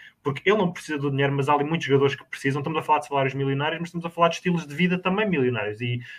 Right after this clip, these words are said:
gente que ajuda dez, quinze, vinte familiares ou que tem as despesas que tem direito a ter porque ganha aquele dinheiro e de repente vai ganhar menos vinte e cinco ou trinta por cento. E ele, como vice-presidente da Associação de Jogadores, está a defender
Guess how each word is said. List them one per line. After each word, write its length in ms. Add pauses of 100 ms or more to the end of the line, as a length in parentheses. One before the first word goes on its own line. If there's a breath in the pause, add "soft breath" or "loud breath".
gente 260
que 120
ajuda 320
dez, 280
quinze, 400
vinte 220
familiares 580
ou 60
que 80
tem 100
as 60
despesas 380
que 100
tem 160
direito 240
a 40
ter 220
porque 240
ganha 160
aquele 300
dinheiro 260 (260 loud breath)
e 80
de 60
repente 240
vai 120
ganhar 180
menos 220
vinte 180
e 40
cinco 200
ou 40
trinta 260
por 120
cento. 280 (200 loud breath)
E 60
ele, 80
como 220
vice-presidente 400
da 60
Associação 260
de 60
Jogadores, 340 (580 loud breath)
está 420 (540)
a 80
defender 760